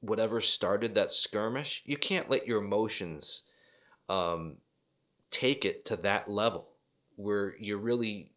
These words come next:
where you're actually using, um, a football helmet, something that's supposed to protect you,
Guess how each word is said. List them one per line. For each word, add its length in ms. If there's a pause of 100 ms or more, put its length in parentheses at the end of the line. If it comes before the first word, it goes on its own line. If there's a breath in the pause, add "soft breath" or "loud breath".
where 180
you're 180
actually 360
using, 640 (760)
um, 440 (640)
a 140
football 580
helmet, 400
something 160
that's 140
supposed 240
to 60
protect 540
you, 220